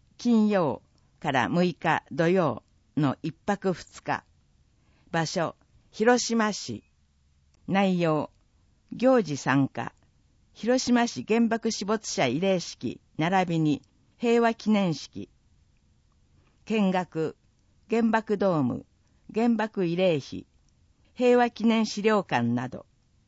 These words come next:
対象、市内在住の小学生以上で、団体行動ができる方、小中学生は保護者同伴。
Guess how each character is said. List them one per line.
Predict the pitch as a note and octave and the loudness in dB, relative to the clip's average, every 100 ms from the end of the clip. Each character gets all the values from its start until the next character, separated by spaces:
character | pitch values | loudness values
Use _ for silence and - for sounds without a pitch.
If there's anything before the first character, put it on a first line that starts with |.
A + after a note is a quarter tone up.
| _ _ _ _ _ | _ _ _ _ _
対 | F#3+ G3+ | -6 -6
象、 | F3 F#3 D#3+ D3 - _ _ _ _ _ | -4 -4 -4 -4 -8 _ _ _ _ _
市 | - B3 | -4 2
内 | A#3+ E3 | 4 2
在 | B2+ F#3 E3+ | 2 2 0
住 | D#3 D#3+ | -2 0
の | D#3+ D3 | 0 0
小 | G#3+ A3+ | 0 -2
学 | A3 A3 - | 0 -4 -4
生 | A3 G3+ | -4 -4
以 | - F3+ | -4 -4
上 | D3 A#2+ | -4 -4
で、 | A2+ - _ _ _ _ | -8 -12 _ _ _ _
団 | A3+ C4 | 2 2
体 | B3 A#3+ | 2 0
行 | A3+ A#3 G#3+ | -2 -2 0
動 | D#3+ B2+ | 0 -2
が | B2 | -4
で | B2 C#3 | -6 -4
き | F#3+ | -2
る | D3+ | -2
方、 | - G#2+ - - _ _ _ _ _ _ | -4 -10 -12 -16 _ _ _ _ _ _
小 | - A#3 | 0 0
中 | A3+ A3 G#3 | 0 -2 0
学 | G#3 - | -2 -4
生 | D3+ A#2 | -4 -2
は | A2+ | -4
保 | - D#3 | -6 -4
護 | G3 | -2
者 | D3+ | -4
同 | A#2+ A#2+ A#2 | -4 -6 -8
伴。 | - A2 - | -10 -10 -12